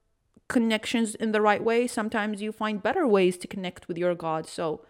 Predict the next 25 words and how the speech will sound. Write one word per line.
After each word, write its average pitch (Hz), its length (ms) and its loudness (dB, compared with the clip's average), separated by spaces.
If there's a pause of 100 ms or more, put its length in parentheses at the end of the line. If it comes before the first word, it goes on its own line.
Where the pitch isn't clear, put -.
(340)
it's 240 160 -2
just 320 240 -8
different. 220 440 -2
You 214 100 -6
know, 214 160 -6
you, 208 100 -6
you 190 280 -10
keep - 400 -8
evolving 202 460 0
as 190 160 -2
a 190 40 -8
human 185 340 -6
being. 185 500 -8
I - 80 -10
mean, 180 360 -8 (580)
not 202 280 0
everybody 190 440 6
does 175 240 4
evolve, 170 440 2
I 160 180 -4
know, 170 280 -4
in 160 160 -6
that 160 280 2
way 156 380 0
where 156 480 -4